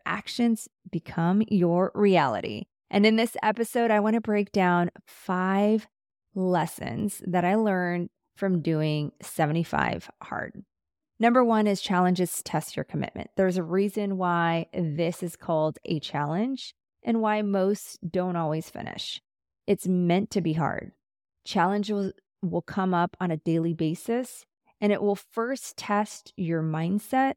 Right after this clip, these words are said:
on whether or not you want to keep going and finishing it out. There were plenty of excuses that I could have gave, and it started within the first few days. Like, "Why am I doing this?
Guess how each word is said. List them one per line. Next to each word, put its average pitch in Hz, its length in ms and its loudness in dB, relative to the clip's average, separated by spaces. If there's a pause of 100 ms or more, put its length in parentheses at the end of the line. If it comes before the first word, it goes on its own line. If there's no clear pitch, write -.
on 175 200 0
whether 170 340 0
or 170 120 -2
not 156 340 -6
you 247 800 2
want 175 240 -2
to - 60 -8 (100)
keep 196 480 -4 (240)
going 156 440 0
and 165 160 -2
finishing - 340 -4
it - 100 0
out. - 220 -4 (640)
There 196 220 4
were 202 140 2
plenty 226 580 -2
of 247 80 -2
excuses 202 840 0 (240)
that 185 100 0
I 175 120 2
could - 280 -2
have 202 240 -2
gave, 180 500 4 (320)
and 180 120 2
it - 120 2
started 185 1000 4 (520)
within 202 300 6
the 254 80 0
first 208 420 0
few 190 160 -2
days. 156 420 0
Like, 175 380 4 (120)
"Why 151 340 4
am 214 180 6
I 214 120 6
doing 190 300 4
this? - 300 -4